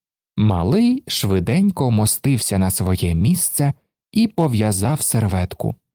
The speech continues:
«Пообіцяй мені щось, мамо, і ти, тату, теж», мовив він.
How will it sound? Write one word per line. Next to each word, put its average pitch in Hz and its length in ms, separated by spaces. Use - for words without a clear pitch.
«Пообіцяй 208 560
мені 113 240
щось, - 300
мамо, 120 380
і 113 140
ти, 240 260
тату, 175 400
теж», - 460
мовив 123 500
він. 87 260